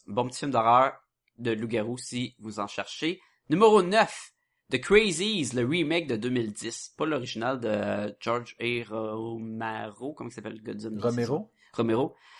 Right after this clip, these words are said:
Speaker 1: Euh, il y a eu un remake avec Timothy Olyphant en deux mille dix, où, euh, c'est dans un petit village, puis lui, c'est comme le shérif, puis il y a plein de monde qui devient comme, qui perd la tête, qui devient crazy, puis qui commence à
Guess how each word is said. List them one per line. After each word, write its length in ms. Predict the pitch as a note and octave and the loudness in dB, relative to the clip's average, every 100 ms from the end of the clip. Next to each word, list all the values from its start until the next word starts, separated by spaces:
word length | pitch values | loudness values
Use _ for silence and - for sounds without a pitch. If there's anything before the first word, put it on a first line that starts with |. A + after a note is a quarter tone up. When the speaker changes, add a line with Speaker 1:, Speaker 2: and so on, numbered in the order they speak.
| - _ | -20 _
Speaker 1:
Euh, 520 | G#2+ G#2+ A2 A2+ A2+ A#2 _ _ _ - - | 4 4 4 2 -2 -6 _ _ _ -16 0
il 60 | C3+ | 2
y 40 | |
a 40 | |
eu 120 | C3 F#3+ | 4 6
un 160 | E3 | 6
remake 360 | C#3+ D3 D3+ F3 | 8 8 6 4
avec 240 | A#2+ A2+ | 2 0
Timothy 320 | - B2+ A#2+ C#3+ | 0 -2 0 0
Olyphant 400 | A2 - C3 C3 | 0 -2 -2 -2
en 460 | - G2 F#2+ F#2+ F#2 | -2 -2 -2 -4 -6
deux 100 | G2+ | -2
mille 160 | A#2 G#2 | 0 0
dix, 360 | A#2 B2+ - - - - - _ | -4 -6 -8 -12 -20 -20 -20 _
où, 260 | - G#2+ A2 | -6 2 4
euh, 460 | G#2 G2+ G2+ G2+ G#2 | 6 4 2 0 -2
c'est 200 | - A2 | -4 -2
dans 220 | A2 G#2+ | 0 2
un 80 | G#2+ | 0
petit 200 | G#2 A#2+ | 0 -4
village, 460 | G#2+ G#2+ G#2+ A2 - | 0 4 4 2 -4
puis 100 | G2 | -10
lui, 60 | |
c'est 120 | A2 - | -8 -4
comme 120 | G#2+ | -4
le 60 | G#2 | -4
shérif, 520 | - G#2 A2 A#2+ - _ - _ | -4 -6 -4 -8 -10 _ -20 _
puis 80 | - | -4
il 60 | G#2+ | 2
y 80 | G#2 | 4
a 80 | G2 | 4
plein 200 | A2+ G#2+ | 2 4
de 40 | |
monde 200 | A2 A#2+ | 2 0
qui 100 | A2 | -4
devient 240 | G2+ G2+ | -2 -2
comme, 240 | G2+ G2+ G2 _ | 0 -2 -4 _
qui 100 | - | -10
perd 240 | - G#2 - | -2 -2 0
la 100 | G2+ | 0
tête, 240 | A2+ D3 | 0 -2
qui 100 | A2+ | -2
devient 200 | G#2 G#2 | 0 0
crazy, 540 | - A#2 G#2 G#2+ C3+ - | 2 2 2 2 -4 -6
puis 100 | - | -14
qui 80 | - | -4
commence 340 | A2 G#2+ A2+ | 0 0 2
à 180 | G#2+ | 0